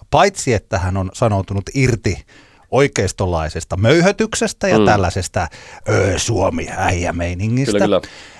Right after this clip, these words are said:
Speaker 1: Mun, sen lisäksi hän on ihan superinnostunut Intiasta ja terveellisestä ruokavaliosta.
Speaker 2: Ahaa.
Speaker 1: Ja tästä syystä hän on myös sanoittanut uudelleen erään Popedan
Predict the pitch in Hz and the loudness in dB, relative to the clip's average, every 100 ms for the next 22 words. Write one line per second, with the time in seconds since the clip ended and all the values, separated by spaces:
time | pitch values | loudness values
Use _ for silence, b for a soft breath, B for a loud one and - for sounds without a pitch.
0 | B 143 139 - - 185 180 247 190 - | B 0 0 0 2 2 4 2 2 0
1 | 117 110 - 120 120 113 113 - _ - | -2 -4 -2 0 0 -2 -4 -8 _ -6
2 | 113 113 107 - 165 120 92 - 127 113 | -2 0 0 -2 0 0 -2 -2 0 0
3 | 98 - - 90 95 _ - - B B | -2 -6 -8 -8 -8 _ -20 -20 B B
4 | - 156 160 - 139 120 - - 127 123 | -2 0 0 0 -2 -2 -4 -6 -4 -2
5 | 120 117 - - 175 135 101 87 87 - | -2 -4 -6 -2 0 2 0 -2 -4 -8
6 | - 107 135 113 90 92 87 - - - | -8 -4 0 -2 -2 -6 -6 -10 -14 -16
7 | - - 135 139 120 73 b b b b | -18 -4 2 4 4 0 b b b b
8 | b - - 180 208 - 107 - 98 - | b -10 -2 2 2 0 -4 -2 -6 -8
9 | - - - 110 95 95 95 - 120 104 | -12 -18 -6 -2 -2 0 -2 -2 0 0
10 | - 101 92 - 160 104 82 78 85 - | -2 -6 -6 -2 -2 0 -4 -6 -10 -6
11 | 110 104 95 85 - 165 117 101 | -2 0 -2 -6 0 0 0 -2